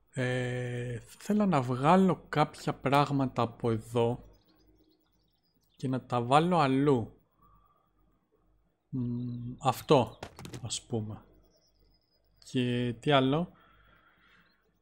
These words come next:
Ε, αυτά εδώ είναι έτσι, αυτά. Αυτό εδώ μπορεί να μου χρειαστεί κάπου.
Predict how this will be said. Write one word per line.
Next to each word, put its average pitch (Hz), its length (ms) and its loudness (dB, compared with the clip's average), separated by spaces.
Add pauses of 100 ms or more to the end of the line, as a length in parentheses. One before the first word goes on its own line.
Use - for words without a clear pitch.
(120)
Ε, 143 1120 -6
αυτά - 320 -8
εδώ 143 180 -4
είναι 135 280 -4
έτσι, - 280 -12
αυτά. 165 400 -6 (1200)
Αυτό - 480 0
εδώ 196 180 6
μπορεί 180 180 8
να 190 60 8
μου 185 60 4
χρειαστεί 160 420 2
κάπου. 117 600 0